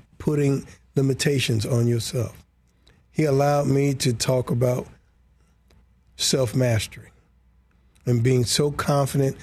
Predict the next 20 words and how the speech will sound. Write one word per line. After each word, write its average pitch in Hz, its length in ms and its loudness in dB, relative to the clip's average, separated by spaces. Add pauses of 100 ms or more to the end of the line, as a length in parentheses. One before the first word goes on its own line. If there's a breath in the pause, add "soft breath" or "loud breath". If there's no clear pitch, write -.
(160 loud breath)
and 120 100 2
so 135 160 0
comfortable 127 680 -2 (180 loud breath)
in 123 120 2
the 113 80 2
skin 143 380 2
you're 135 200 2
in 117 560 0 (1300)
that 120 200 -2
you'll 131 160 2
never 139 400 2
roll 131 520 2
over 123 280 2
because 113 360 0
somebody 123 400 2
else 120 180 0
doesn't 123 260 0
believe 131 360 0
in 95 140 -2
you. 85 120 -12